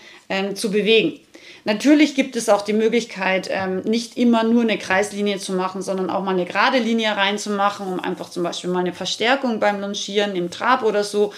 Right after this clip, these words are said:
auch mit reinzunehmen und ein bisschen Abwechslung zu schaffen. Aber grundsätzlich ist Longieren einfach auf einer Linie, auf einer konstanten,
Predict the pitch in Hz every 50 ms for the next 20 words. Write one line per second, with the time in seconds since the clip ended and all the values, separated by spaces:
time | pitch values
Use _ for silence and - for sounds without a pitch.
0 | - - - - - - - 208 202 170 214 202 196 - 185 185 196 202 202 -
1 | 202 190 190 190 190 196 196 190 185 180 175 202 202 - - 180 170 - - -
2 | 240 247 269 233 233 226 - 196 196 196 190 - 190 185 - 180 185 - - -
3 | 233 254 277 277 - - - - - - - - 202 208 214 214 208 208 240 269
4 | 302 294 277 233 233 - 233 - 240 220 - 208 214 208 214 - 226 233 233 233
5 | - - 196 202 208 208 - 214 202 - - 208 208 208 196 185 175 180 196 220
6 | 240 262 262 277 285 294 302 311 320 277 - 320 - 196 185 170 - - 185 175
7 | - - - 196 196 208 226 226 - 226 220 220 214